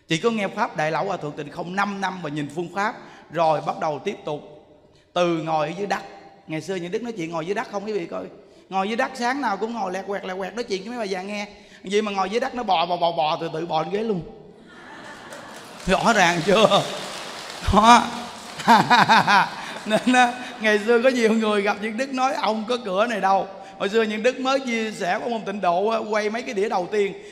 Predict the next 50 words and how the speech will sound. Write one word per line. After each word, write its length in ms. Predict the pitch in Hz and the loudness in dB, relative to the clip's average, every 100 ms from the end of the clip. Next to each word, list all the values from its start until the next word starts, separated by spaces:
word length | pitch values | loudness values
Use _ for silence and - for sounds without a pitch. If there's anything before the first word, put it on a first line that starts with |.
| - - | -12 -4
có 80 | 262 | -2
một 100 | 214 | 2
vị 200 | 196 196 | 2 2
thầy 220 | 180 175 | -2 -2
nói 180 | 226 240 | -4 -4
những 120 | 208 | -2
Đức 120 | 240 220 | -4 -2
câu 200 | 202 196 | -4 -4
nè: 180 | 180 156 - - - | -4 -6 -8 -16 -6
"Chú 220 | 220 269 | -4 -4
thì 80 | 220 | -6
nói 140 | 175 190 | -8 -8
chuyện 260 | 165 156 | -8 -6
được, 280 | 151 160 175 - - - - - - | 0 4 4 2 -12 -16 -20 -20 -12
nhưng 140 | 190 | -8
mà 60 | 170 | -6
có 80 | 202 | -4
cái 180 | 208 233 | -4 -2
chú 120 | 226 226 | -2 0
xấu 360 | 233 302 294 208 | 0 0 0 0
à." 80 | - - - - - - - - - - - - - | -2 -6 -18 -18 -18 -16 -14 -14 -10 -8 -6 -4 2
<laughs> 0 | |
Lào 260 | 220 202 | 6 6
mình 160 | 190 196 170 | 6 0 -2
cũng 140 | 233 | -2
thấy, 180 | 262 294 294 285 269 247 262 | 2 0 0 -4 -6 -8 -6
thấy, 160 | 247 - - - | -6 -8 -16 -4
thấy 140 | 262 302 | -2 0
bị, 220 | 208 214 | 0 2
bị, 180 | 220 214 | 2 0
bị, 380 | 220 214 208 | -2 -4 -2
bị, 120 | 208 196 | -2 -2
bị 100 | 196 | 0
lép 320 | 226 262 330 269 | 2 4 4 2
liền, 160 | 208 | 0
quý 60 | 262 | 2
vị. 180 | 226 202 - - - | 0 0 -6 -14 -6
Mà 140 | 208 | -2
rõ 260 | 196 185 269 | 0 2 2
ràng 180 | 269 220 | 2 0
vị 100 | 226 | -2
thầy 180 | 208 214 | -2 -2
đó 60 | |
gặp 160 | 254 208 | -4 -4
như 100 | 233 | -6
Đức 120 | - | -4
nói 160 | 294 330 | -4 0
rõ 120 | 262 | 0
ràng 220 | 254 226 | 0 0
nghe: 240 | 247 254 | 0 -2